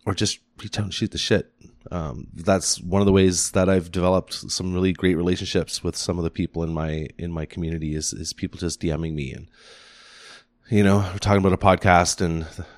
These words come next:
maybe you resonated with a topic and we can get into a discussion about it. And, and, uh, yeah, there's still a handful of people that I,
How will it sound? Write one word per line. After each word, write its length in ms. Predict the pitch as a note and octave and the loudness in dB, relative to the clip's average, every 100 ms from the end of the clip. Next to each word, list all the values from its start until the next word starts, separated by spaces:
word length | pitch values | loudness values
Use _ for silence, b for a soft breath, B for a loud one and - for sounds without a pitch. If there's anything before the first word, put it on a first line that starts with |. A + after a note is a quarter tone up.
| - | -4
maybe 220 | F#2 F2+ | 0 0
you 80 | E2+ | 2
resonated 400 | F2 E2+ F2 E2 | 2 2 0 2
with 160 | D#2 | -2
a 40 | - | -2
topic 460 | F#2 D#2 E2 E2+ | 0 0 0 -4
and 120 | E2+ D#2 | -4 -6
we 80 | |
can 120 | D2+ D#2+ | -8 -6
get 200 | D#2 D#2+ | -4 -2
into 160 | D#2 | -4
a 40 | D2+ | -2
discussion 480 | D#2+ - E2+ - | -4 -2 -4 -4
about 240 | E2 D#2 D2 | -4 -4 -4
it. 120 | D2 | -6
And, 220 | D2 F2 _ _ _ - | -10 -16 _ _ _ -10
and, 240 | D#2+ D2+ | -8 -6
uh, 200 | C#2 C2+ | -8 -6
yeah, 160 | C2 F2 | 0 0
there's 160 | E2 - | 0 -2
still 240 | F#2+ E2 | 0 -2
a 40 | |
handful 380 | D#2 D#2+ D#2 E2 | 0 -4 -2 -4
of 140 | C#2+ - | -4 -6
people 260 | D#2+ D2 | -6 -4
that 140 | C#2+ C#2+ | -4 -6
I, 260 | D2 E2+ | -6 -8